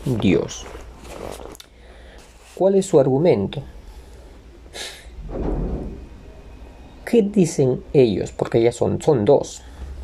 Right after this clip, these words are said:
Uno de ellos dice que como Cristo se cansaba,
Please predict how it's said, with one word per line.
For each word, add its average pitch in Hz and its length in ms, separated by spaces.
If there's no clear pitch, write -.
Uno 165 240
de 156 120
ellos 139 280
dice 123 380
que - 240
como - 380
Cristo 190 640
se - 240
cansaba, 107 840